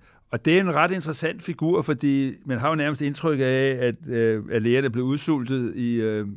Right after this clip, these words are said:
i klinikken og alt muligt andet, men der er faktisk kommet rigtig, rigtig mange flere speciallæger. Og det, og det giver da anledning til noget overvejelse. Jeg glemte en af de, øh, figurer, øh, øh, øh, som, som jeg rigtig lyttede til, dengang var direktør, det var Tage Søndergaard,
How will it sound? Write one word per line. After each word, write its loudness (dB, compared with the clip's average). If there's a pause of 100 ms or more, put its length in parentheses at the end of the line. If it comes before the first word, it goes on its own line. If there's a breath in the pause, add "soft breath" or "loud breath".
(200)
i -6
klinikken 0
og -2
alt -4
muligt -2
andet, -4
men -2
der -2
er -2
faktisk 0
kommet -4
rigtig, -4
rigtig -6
mange -6
flere -6
speciallæger. -6 (600 loud breath)
Og -4
det, -2
og 0
det 0
giver 4
da 2
anledning -2
til 0
noget 4
overvejelse. 0 (420 soft breath)
Jeg -4
glemte 0
en 0
af -2
de, 4
øh, 2 (400)
figurer, -2
øh, 0 (160)
øh, -4 (840)
øh, -6
som, -4
som -2
jeg -2
rigtig -2
lyttede -2
til, -4
dengang 0
var -4
direktør, -2
det -6
var -4
Tage -4
Søndergaard, -4